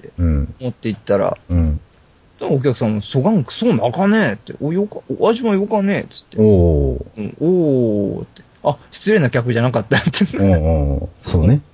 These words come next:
Speaker 1: ね。
Speaker 2: うん。
Speaker 1: うん。「もう、それでよかった。じゃあ、兄ちゃん、あの、餃子とチャーハンもちょうだい」つってね。
Speaker 2: おー。
Speaker 1: 「どういうこと？」って言って。
Speaker 2: <laughs>
Speaker 1: 「あれ、ラーメン」
Speaker 2: あの、あれじゃないの？
Speaker 1: うん。
Speaker 2: いい人だったんじゃないの？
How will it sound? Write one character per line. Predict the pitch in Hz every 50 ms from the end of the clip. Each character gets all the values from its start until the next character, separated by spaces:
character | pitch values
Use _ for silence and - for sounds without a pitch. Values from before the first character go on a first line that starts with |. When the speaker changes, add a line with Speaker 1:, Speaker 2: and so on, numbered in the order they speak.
| _
Speaker 1:
ね。 | - 101 98 -
Speaker 2:
う | 76
ん。 | 76
Speaker 1:
う | 117 110
ん。 | 104 - _ _ _ _ _ _ - - - - _ - -
「も | 156 156 135 120
う、 | 113
そ | - 147
れ | 147 131
で | 131
よ | 127 110
か | 107 104
っ | 95
た。 | - -
じ | 120 120 135
ゃ | 120
あ、 | 107 92 - _ _ _ _ -
兄 | 143 151 127
ち | - 135
ゃ | 104
ん、 | 104
あ | 107
の、 | 107 104 104 98 98 _ - 117
餃 | 107 143 151 185 190
子 | 226 214
と | - 185
チ | - 190
ャ | 202
ー | 208
ハ | 196 220
ン | 156
も | 135 120
ち | - 123
ょ | 113
う | 104
だ | 101 98
い」 | 98 -
つ | - -
っ |
て | - - -
ね。 | 98 135 120
Speaker 2:
お | 120 123 120 110 95 85 78 69 64 65
ー。 | - - 165 147 120
Speaker 1:
「ど | 147 170
う | 214
い | 226
う | -
こ | 233 214
と？」 | 254 220
っ |
て | 190 - 135
言 | - 196
っ | 170
て。 |
Speaker 2:
<laughs> | 180 180 180 156 - 165
Speaker 1:
「あ | 185 170 151 165 175 160 135 160 175 175 -
れ、 | 240
ラ | 226 190
ー | 151 - 254 285 277 381
メ | 196 147
ン」 | - - - - - - - - 302 - - 427 - - 403 453 - - - - - - - _ _ - - - - - - - - _ _ - - - - - - -
Speaker 2:
あ | 180 170 156 156
の、 | 151 139 143
あ | 165
れ | 233
じ | 277
ゃ | 339
な | 330 175
い | 120
の？ | 104 110 139 - _ -
Speaker 1:
う | 127
ん。 | 139 139 _ -
Speaker 2:
い | 208 311 403
い |
人 | - - - 123
だ | 120 107
っ | -
た | 110
ん | 101 92
じ | 95
ゃ | 82
な | 76
い | 82
の？ | 92 123